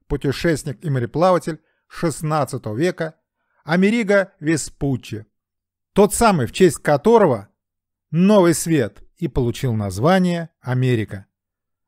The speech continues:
А начиналась эта удивительная история так. По приглашению короля Португалии Мануэля Первого в самом начале шестнадцатого века знаменитый флорентийский картограф, путешественник и мореплаватель Америго Веспуччи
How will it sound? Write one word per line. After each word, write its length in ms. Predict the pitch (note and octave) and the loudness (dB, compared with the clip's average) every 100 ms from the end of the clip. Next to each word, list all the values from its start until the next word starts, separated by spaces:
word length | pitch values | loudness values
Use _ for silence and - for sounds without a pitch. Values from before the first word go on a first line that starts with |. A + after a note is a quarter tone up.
| _ | _
А 120 | C3 | -4
начиналась 580 | E3+ E3+ A#3 C4 A#3+ - | -2 -2 0 0 0 -2
эта 240 | G#3+ G3 | -4 -2
удивительная 400 | G3 F#3 G3+ F3+ | -2 0 -2 -2
история 420 | E3 - D#3 D3 C#3 | -4 -2 0 0 0
так. 420 | - A#2 G#2+ _ _ _ _ _ _ _ _ _ _ _ - | -2 -4 -4 _ _ _ _ _ _ _ _ _ _ _ -6
По 100 | D3+ | -2
приглашению 580 | A3 A3+ A#3+ - B3 | 2 2 2 0 -2
короля 360 | - F3+ F#3 F#3+ | 0 2 4 2
Португалии 640 | - F3 F#3+ D#3+ F3+ D#3+ | 2 -2 -2 0 2 2
Мануэля 440 | D3 E3+ F3+ D#3+ C#3+ | 0 0 2 2 0
Первого 560 | - A#3 G#3 F#3+ G3 _ _ | -2 -2 0 -2 -6 _ _
в 60 | - | -8
самом 360 | - B3 A3 | -2 0 0
начале 380 | F3+ E3 F#3 D#3+ | -2 0 0 0
шестнадцатого 760 | - D3 - E3 D#3+ C3 - A#2+ | -2 -6 -6 -4 -4 -6 -10 -8
века 320 | E3+ - D#3 _ _ _ - | -8 -8 -16 _ _ _ -10
знаменитый 680 | B2 G3 B3 B3+ F#3+ E3 | -4 -2 -2 -4 -2 -4
флорентийский 720 | - E3+ G#3 A3 A#3 G#3 - A#2+ | -2 -2 -2 -2 -2 -4 -4 -10
картограф, 680 | - B2 - G3+ E3 D3+ | -8 -8 -4 -2 -2 -4
путешественник 680 | - C3 C#3 - D#3+ - C3 | -6 -8 -6 -4 -4 -4 -10
и 60 | A#2+ | -10
мореплаватель 800 | A2+ A#2+ G3+ A#3 A3 G3 G3+ F#3+ _ _ | -10 -8 -2 0 0 -2 -6 -10 _ _
Америго 420 | D#3+ F#3 G3+ F3+ | 0 2 4 2
Веспуччи 800 | E3+ F3+ - - F#3+ D3+ - D3+ | 0 -2 -4 -4 -4 -4 -8 -12